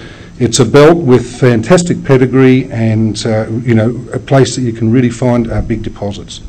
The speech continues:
So what I want to do is actually, before I zoom in on our tenement,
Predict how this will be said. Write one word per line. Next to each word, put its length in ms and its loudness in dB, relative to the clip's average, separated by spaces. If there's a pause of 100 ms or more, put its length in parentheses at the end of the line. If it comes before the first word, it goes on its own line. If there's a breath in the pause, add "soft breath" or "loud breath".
(560 loud breath)
So 160 0
what 100 8
I 80 8
want 140 4
to 120 6
do 40 8
is 140 6
actually, 420 2
before 480 2
I 100 8
zoom 300 6
in 100 8
on 140 6
our 140 4
tenement, 420 0